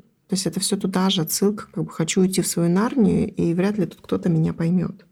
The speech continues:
И вообще нужно, конечно, сказать о том, что Меркурий, находясь в Рыбах, находится в самом трудном для себя положении, это место падения Меркурия.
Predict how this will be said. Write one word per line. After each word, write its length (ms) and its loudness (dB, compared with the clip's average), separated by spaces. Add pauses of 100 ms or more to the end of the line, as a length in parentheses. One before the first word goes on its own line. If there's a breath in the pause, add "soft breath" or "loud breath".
(180)
И 380 2
вообще 280 0
нужно, 240 2
конечно, 340 2
сказать 380 -2
о 80 -2
том, 180 -2
что 180 0
Меркурий, 520 2
находясь 500 -2
в 60 -10
Рыбах, 500 -2
находится 480 0
в 60 -4
самом 200 4
трудном 380 2
для 120 -4
себя 260 -4
положении, 520 2
это 120 -2
место 260 -2
падения 420 0
Меркурия. 540 -4